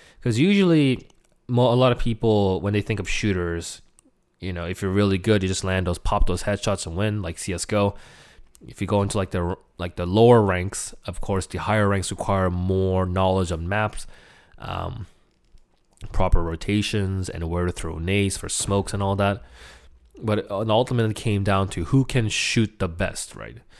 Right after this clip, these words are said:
If you're a sniper, can you land those flick shots so you don't get counter hit, counter shot at?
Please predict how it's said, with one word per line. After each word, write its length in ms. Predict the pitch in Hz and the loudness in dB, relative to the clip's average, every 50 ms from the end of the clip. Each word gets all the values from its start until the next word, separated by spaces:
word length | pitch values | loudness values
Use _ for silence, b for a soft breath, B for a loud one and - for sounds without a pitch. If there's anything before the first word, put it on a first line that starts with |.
| b b b b - | b b b b -10
If 200 | 95 92 - 98 | -10 -6 -2 0
you're 100 | 98 95 | 0 0
a 60 | 90 | 0
sniper, 420 | - - 127 123 123 - 92 90 | -2 0 0 0 0 0 -4 -6
can 220 | - - - 98 92 | -6 -6 -4 -2 -2
you 140 | 92 92 | -2 -2
land 600 | 92 92 101 110 - 87 107 98 98 101 104 101 | -2 -2 -4 -6 -6 -4 -2 0 0 2 0 0
those 160 | 101 98 92 - | 0 0 -2 -4
flick 280 | - - - 127 - | -6 -2 -2 -2 -2
shots 340 | - - - 85 80 80 - | -2 -4 -4 -4 -4 -4 -6
so 100 | - - | -6 -4
you 120 | 85 85 | -4 -2
don't 200 | 85 95 90 85 | -2 -2 -4 -4
get 220 | - 87 85 80 - | -6 -10 -10 -10 -12
counter 340 | - - 110 110 101 92 82 | -8 -4 -4 -4 -2 -4 -6
hit, 220 | - - - _ _ - | -8 -10 -12 _ _ -8
counter 280 | - - 113 101 92 87 | -4 -2 -2 -2 -2 -4
shot 260 | - - - - - | -4 -6 -6 -8 -10
at? 200 | - - - | -12 -14 -18